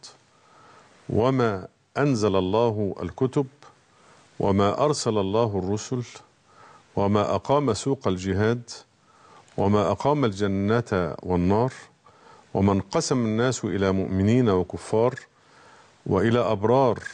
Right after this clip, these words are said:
وفجار إلا من أجل هذه العقيدة. فالعلم التجريبي واحد من فنون كثيرة من فنون الحياة الدنيا،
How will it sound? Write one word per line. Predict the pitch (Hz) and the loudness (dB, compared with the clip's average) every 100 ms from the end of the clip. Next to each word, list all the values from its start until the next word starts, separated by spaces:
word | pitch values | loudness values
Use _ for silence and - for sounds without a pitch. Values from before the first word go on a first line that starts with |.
| - | -12
وفجار | 87 - 95 87 113 120 127 113 - _ | -10 -4 -4 0 2 4 2 -2 -18 _
إلا | 127 147 127 104 95 90 87 - - _ _ _ _ _ _ _ _ _ - | 0 2 2 2 2 2 0 -6 -14 _ _ _ _ _ _ _ _ _ -2
من | 101 101 95 131 | 2 4 2 0
أجل | 147 - 107 | 0 0 -2
هذه | 113 113 | -2 0
العقيدة. | 98 87 - 95 - - _ _ - _ - - - - - - - - | 0 0 0 -4 -4 -20 _ _ -20 _ -20 -20 -20 -20 -20 -20 -20 -10
فالعلم | - 110 135 202 202 170 | 0 2 2 2 0 -2
التجريبي | 131 120 95 101 135 165 175 180 175 - _ - | -2 -2 -2 0 2 2 2 0 -4 -12 _ -2
واحد | 120 190 196 - 104 | 2 2 0 -6 -8
من | 101 98 92 90 87 85 73 | -6 -6 -6 -6 -8 -10 -12
فنون | - - 110 165 151 | -6 0 4 4 2
كثيرة | 123 107 175 180 120 | 0 0 2 2 2
من | 101 | -2
فنون | 90 104 123 | -6 -4 -2
الحياة | 101 101 107 | -2 0 0
الدنيا، | 92 101 113 131 | 0 -2 -2 -4